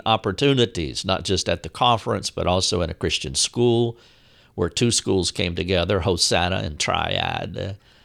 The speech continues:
If any of you folks are listening in Oregon and at that school,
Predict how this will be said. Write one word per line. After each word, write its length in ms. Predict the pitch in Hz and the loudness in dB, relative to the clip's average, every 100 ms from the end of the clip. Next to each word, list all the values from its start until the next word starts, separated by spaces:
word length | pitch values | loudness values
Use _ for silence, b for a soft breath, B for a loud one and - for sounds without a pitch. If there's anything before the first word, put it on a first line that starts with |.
| b b b b b | b b b b b
If 200 | 87 87 | -6 0
any 180 | 98 92 | 0 0
of 120 | 80 | 0
you 340 | 87 85 78 - b b b _ | 2 2 0 -6 b b b _
folks 400 | - 98 95 - | 0 2 2 0
are 140 | 87 | 0
listening 680 | 90 104 117 - 110 110 113 | 2 4 4 4 0 0 2
in 200 | 104 95 - | 0 0 0
Oregon 580 | 107 107 113 104 110 | 4 4 4 2 0
and 180 | 95 90 | 0 0
at 160 | 98 98 | 0 2
that 180 | 101 95 | 2 2
school, 760 | - - 101 107 110 101 - | 0 0 2 2 0 -4 -10